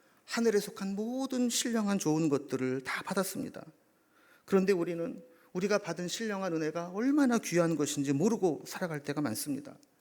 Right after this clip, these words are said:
도리어 복이라 느끼기는커녕 예수 믿음으로 말미암아 피해를 보는 것이 있다고 생각할 때도 있습니다.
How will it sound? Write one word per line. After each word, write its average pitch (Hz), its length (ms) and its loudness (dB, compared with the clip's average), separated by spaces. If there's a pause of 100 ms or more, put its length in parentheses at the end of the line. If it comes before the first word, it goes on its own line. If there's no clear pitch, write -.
(800)
도리어 156 400 0 (640)
복이라 202 380 6
느끼기는커녕 156 1000 0 (1080)
예수 202 260 6
믿음으로 180 420 4
말미암아 127 680 2
피해를 233 380 2
보는 180 260 4
것이 151 240 2
있다고 120 580 -2
생각할 175 500 -2
때도 151 180 0
있습니다. 135 480 -2